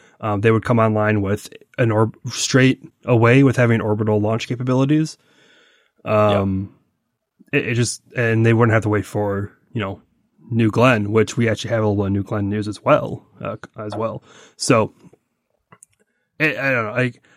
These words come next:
Speaker 1: I think we, we, that's what, that's what this week's poll is, is whether or not you think it's a good or a bad thing. It's not the first time a big laun-, you know, space,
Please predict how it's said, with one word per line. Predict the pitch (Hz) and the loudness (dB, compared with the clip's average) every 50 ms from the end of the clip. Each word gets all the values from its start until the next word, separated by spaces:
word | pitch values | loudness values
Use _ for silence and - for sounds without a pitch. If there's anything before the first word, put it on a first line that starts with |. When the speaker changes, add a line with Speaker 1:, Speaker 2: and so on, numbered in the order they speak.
| _ - | _ 0
Speaker 1:
I | 151 | 2
think | 170 202 | 2 4
we, | 214 190 | 4 4
we, | 147 160 - | 2 0 0
that's | - 151 165 160 160 - | 2 2 2 2 2 2
what, | 156 147 | 0 0
that's | 160 151 | 0 0
what | 156 123 | 0 0
this | 127 127 - - | -2 -2 -2 -2
week's | 127 - | -6 -4
poll | - - 123 117 120 123 | -2 -2 -2 0 0 0
is, | 131 123 | 0 -2
is | 110 98 | -4 -4
whether | - 113 113 | -6 -4 -4
or | 107 | -4
not | 107 117 - | -6 -6 -8
you | 123 | -8
think | - 127 117 | -8 -6 -6
it's | 107 98 | -6 -8
a | 107 | -8
good | - 110 107 | -8 -8 -8
or | 104 | -8
a | 104 | -6
bad | 101 117 120 120 - | -6 -4 -6 -4 -4
thing. | - 127 123 123 123 120 120 _ _ _ _ _ _ _ _ _ _ _ _ _ _ _ _ _ _ _ _ _ - | -4 -4 -4 -4 -4 -6 -10 _ _ _ _ _ _ _ _ _ _ _ _ _ _ _ _ _ _ _ _ _ -4
It's | 143 135 - - | -4 -2 0 0
not | 147 139 120 | 0 0 0
the | 131 | -2
first | - - 143 139 135 - | 0 2 2 2 2 0
time | - 143 139 139 135 | -2 0 2 2 0
a | 135 | 0
big | 120 143 139 135 131 120 - - - _ _ _ _ _ - | 0 0 0 0 0 -2 -6 -14 -20 _ _ _ _ _ -4
laun-, | 135 135 135 - | -2 -2 0 -2
you | 131 123 | -2 -2
know, | 113 107 110 104 - _ _ - | -2 -2 -4 -6 -8 _ _ -20
space, | - - - 123 123 113 - - - - - | -14 -6 -4 -2 -2 -2 -2 -4 -8 -10 -12